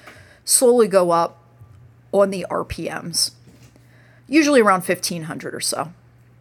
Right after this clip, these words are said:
Then once you're up to fifteen hundred, you take the clamps off. And now what you should be seeing is a color differential in your tubing as negative pressure pulls blood out of the drainage cannula,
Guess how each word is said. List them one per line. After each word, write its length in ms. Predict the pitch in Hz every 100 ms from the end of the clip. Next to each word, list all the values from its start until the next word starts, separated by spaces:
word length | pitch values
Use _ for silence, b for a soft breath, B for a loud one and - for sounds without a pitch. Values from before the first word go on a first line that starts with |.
| _ _ _ _ _ -
Then 300 | 220 240 196
once 220 | 202 -
you're 80 | 196
up 80 | 190
to 80 |
fifteen 380 | 180 175 - 175
hundred, 340 | 185 208 190 165
you 60 |
take 180 | 165 180
the 80 | -
clamps 440 | - 170 160 -
off. 300 | 151 147 - - b b b
And 180 | 190 180
now 280 | 220 254 247
what 120 | 220
you 120 | 190
should 180 | 175 185
be 140 | 175
seeing 420 | 180 - 180 175 170
is 140 | -
a 40 |
color 300 | - - 196
differential 580 | 180 175 175 160 160 175
in 60 | 165
your 100 | 165
tubing 520 | 156 - 156 151 156
as 460 | 156 156 156 156 -
negative 380 | 175 180 180 180
pressure 420 | - 165 - 160
pulls 340 | 156 - 196
blood 280 | 185 180 170
out 160 | 160 147
of 40 |
the 60 | 156
drainage 420 | 202 208 196 185
cannula, 440 | 208 185 185 185